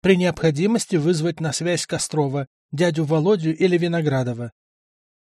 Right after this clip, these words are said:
После короткой паузы последовал жесткий вопрос.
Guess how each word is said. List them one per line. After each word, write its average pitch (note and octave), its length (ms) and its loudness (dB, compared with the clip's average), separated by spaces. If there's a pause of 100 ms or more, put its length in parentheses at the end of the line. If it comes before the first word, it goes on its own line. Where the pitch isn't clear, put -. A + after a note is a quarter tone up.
(100)
После C3+ 380 -2
короткой D3+ 520 0
паузы D3 720 2
последовал C#3 680 -2
жесткий C3+ 420 -2
вопрос. B2 540 -10